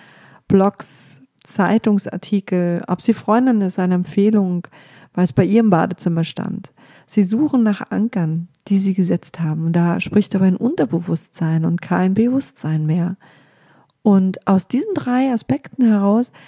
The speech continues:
kauft sich eine Kundin Produkte. Warum finde ich das jetzt nicht so toll? <laughs> Weil meine Farben, die ich mache, nicht halten.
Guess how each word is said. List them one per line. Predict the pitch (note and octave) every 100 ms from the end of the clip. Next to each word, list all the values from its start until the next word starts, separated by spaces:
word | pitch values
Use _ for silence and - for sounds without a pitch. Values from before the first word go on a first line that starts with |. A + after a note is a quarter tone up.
| - -
kauft | G#3+ G#3+ -
sich | A3+ -
eine | G3
Kundin | G3 - G#3+ B3+ G#3+
Produkte. | - - - - E3+ E3 - _ _ _ _ _ _ - - - - - _ _ _ _ _ _ _ _ _ _ -
Warum | B3 D4+ D4
finde | C#4 C4+
ich | A3+ -
das | D4 -
jetzt | C#4+ -
nicht | C#4
so | -
toll? | - G3+ A3+ E4+ _ - - - -
<laughs> | B3+ - _ _ _ _ _ -
Weil | G#3 G3 F3+ F3 F3 G#3
meine | F#3+ F#3+ A3
Farben, | G#3+ A3+ A3 G#3
die | G3 F#3
ich | F#3
mache, | F#3 F3+ F3+
nicht | F3 -
halten. | F#3 F#3 - E3+ E3+